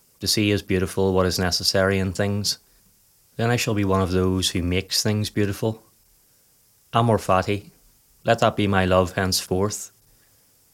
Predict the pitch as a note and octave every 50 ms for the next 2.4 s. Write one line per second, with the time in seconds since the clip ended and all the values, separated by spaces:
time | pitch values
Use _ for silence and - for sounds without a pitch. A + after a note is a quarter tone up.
0 | _ _ _ - G#2 F#2 G2+ A2 A#2+ G2+ A#2 A#2 G#2+ - A2+ G2+ G2 G2+ G2 G2
1 | F#2 - G2 F#2+ F#2+ F#2+ F#2+ G2 G2 G2+ F2 G2 F#2+ F#2+ - - G2+ G2 F#2+ E2+
2 | - G2 F#2 F2+ G2+ A2 A2+ G#2